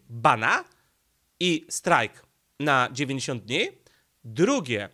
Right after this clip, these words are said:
e, drugie os-, drugie złamanie regulaminu, e, w, w czasie tych dziewięćdziesięciu dni to jest ban na dwa tygodnie i drugie ostrzeżenie, nie? Trzeci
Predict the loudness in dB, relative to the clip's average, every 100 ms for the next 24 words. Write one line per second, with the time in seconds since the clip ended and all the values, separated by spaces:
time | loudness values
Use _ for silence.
0 | _ _ _ _ _ 0 2 2 0 -2
1 | -6 0 2 2 0 -8 -4 -2 0 0
2 | 0 0 0 0 0 -2 -2 -2 -2 -6
3 | -10 -16 _ _ _ 2 4 2 -2 -14
4 | 0 2 2 -2 -4 -4 -4 -4 -6 -8
5 | -8 -8 -8 -8 -6 -8 0 2 2 2
6 | -8 -4 -2 -4 -8 _ _ -14 -2 2
7 | 2 0 -2 -2 -4 -8 -10 _ _ _
8 | -4 -2 -2 -4 -2 -2 0 -2 -2 -6
9 | -6 -6 -2 -2 -2 _ _ _ -20 _
10 | -4 0 0 -2 _ -6 0 2 0 -2
11 | -8 -10